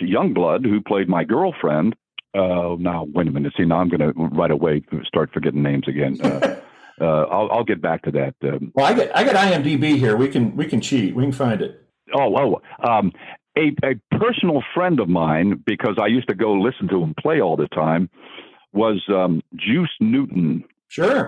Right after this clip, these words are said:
Speaker 2: playing
Speaker 1: Uh,
Speaker 2: with the Queen of
Speaker 1: he
Speaker 2: Hearts.
Speaker 1: was, uh, uh, right. Uh, and so I've always kinda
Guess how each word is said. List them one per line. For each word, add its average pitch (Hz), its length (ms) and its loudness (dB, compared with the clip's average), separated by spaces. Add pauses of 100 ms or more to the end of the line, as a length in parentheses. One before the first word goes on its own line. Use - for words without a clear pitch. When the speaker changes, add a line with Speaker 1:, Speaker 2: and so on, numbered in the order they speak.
(140)
Speaker 2:
playing 175 180 2
Speaker 1:
Uh, - 40 2
Speaker 2:
with 185 80 -2
the 185 80 -6
Queen 202 180 0
of 156 100 0
Speaker 1:
he - 60 2
Speaker 2:
Hearts. 120 180 0
Speaker 1:
was, 95 140 -6
uh, 95 60 0
uh, 87 400 0 (400)
right. 120 440 0 (400)
Uh, 110 260 0
and 123 280 0 (100)
so 143 160 2
I've 190 320 0
always 156 320 2 (140)
kinda 127 200 0